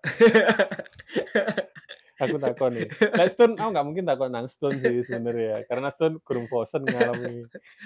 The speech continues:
Speaker 2: kurang bosen akan hidupnya.
Speaker 1: Lah aku bosen lebih nang explore sih, Mas. Explore, eh, teknik lain mungkin,
Speaker 2: Nah.
Speaker 1: teknik lain terus,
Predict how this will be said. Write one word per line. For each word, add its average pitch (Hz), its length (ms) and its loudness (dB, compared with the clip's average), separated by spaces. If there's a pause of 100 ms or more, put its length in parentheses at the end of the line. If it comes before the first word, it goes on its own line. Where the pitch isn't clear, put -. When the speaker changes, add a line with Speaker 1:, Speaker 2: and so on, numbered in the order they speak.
(220)
Speaker 2:
kurang 127 300 0
bosen 127 260 -2
akan 127 300 -4
hidupnya. 123 540 -10 (180)
Speaker 1:
Lah 165 200 -6
aku 196 220 -10
bosen 156 360 -4 (320)
lebih 123 560 -12
nang 127 300 -12
explore 127 500 -8
sih, 123 120 -8
Mas. 110 340 -14 (1300)
Explore, 123 760 -4 (300)
eh, 113 300 -8
teknik 127 320 -8
lain 135 340 2
mungkin, 117 320 -10
Speaker 2:
Nah. 120 80 -10
Speaker 1:
teknik 110 300 -12
lain 120 500 -8
terus, 117 300 -20